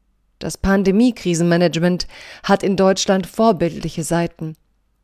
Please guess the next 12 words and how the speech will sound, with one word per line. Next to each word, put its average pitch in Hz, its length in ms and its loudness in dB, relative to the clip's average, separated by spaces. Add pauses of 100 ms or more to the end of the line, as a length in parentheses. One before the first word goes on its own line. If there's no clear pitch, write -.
(320)
Es - 180 -6
hat 220 240 2
jedoch 185 260 0
auch 208 220 0
entlarvt, 175 640 -4 (400)
in 185 220 -2
welch 220 300 4
tiefer 233 480 0
Wertekrise 208 800 0
diese 175 300 -4
Gesellschaft 170 680 -4
steckt. - 460 -10